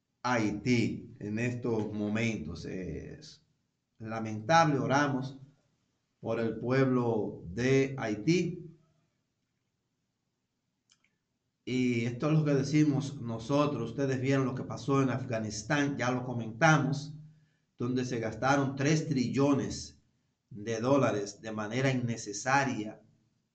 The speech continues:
Tanto dinero. Con ese dinero, con una parte muy mínima de ese dinero, Haití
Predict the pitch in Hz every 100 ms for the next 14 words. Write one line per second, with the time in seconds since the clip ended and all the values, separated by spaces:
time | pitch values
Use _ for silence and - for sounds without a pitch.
0 | _ - 143 185 160 139 127 123 110 113
1 | 131 117 98 - - _ _ _ _ -
2 | 107 156 165 156 139 127 147 117 107 -
3 | - _ _ _ _ _ _ _ _ _
4 | _ 135 135 190 220 - 196 180 160 147
5 | 151 135 180 165 127 113 113 113 139 151
6 | 147 127 113 123 135 107 - - _ _
7 | _ _ _ _ _ _ _ _ _ _
8 | _ _ _ _ _ _ _ - 123 117
9 | - 170 156 139 143